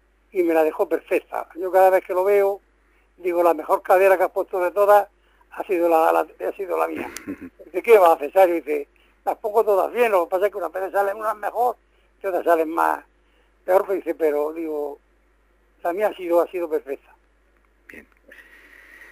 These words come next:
Speaker 2: Bueno, pues, Cesario, eh, ¿qué mensaje daría ya para finalizar a los, a los vecinos que nos están escuchando y que le han visto desfilar por las calles de Abarán tantos años?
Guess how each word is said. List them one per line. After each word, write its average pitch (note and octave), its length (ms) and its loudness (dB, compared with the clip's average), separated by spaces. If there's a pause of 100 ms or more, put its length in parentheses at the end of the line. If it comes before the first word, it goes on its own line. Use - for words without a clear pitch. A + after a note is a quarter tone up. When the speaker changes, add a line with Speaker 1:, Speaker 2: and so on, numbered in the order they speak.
(220)
Speaker 2:
Bueno, F2 220 -8
pues, E2+ 220 -8
Cesario, F2+ 580 -6
eh, F2+ 440 -8
¿qué G2+ 140 -6
mensaje G2+ 380 -6
daría F#2 420 -2
ya F#2 220 -6
para F#2 200 -8
finalizar F2+ 520 -6
a E2+ 120 -6
los, E2+ 280 -12
a G2+ 180 -16
los F#2 140 -12
vecinos F#2 560 -8
que F#2+ 120 -12
nos F2+ 120 -12
están G2+ 240 -6
escuchando G2+ 680 -6
y F#2 40 -4
que G2 460 -2 (320)
le F#2+ 200 -6
han A2+ 160 -2
visto A#2 240 -6
desfilar G2+ 460 -4
por F#2+ 120 -8
las F2+ 120 -4
calles F#2+ 300 -2
de F2+ 480 -4
Abarán F#2+ 420 -4
tantos G2+ 460 -6
años? E2+ 340 -10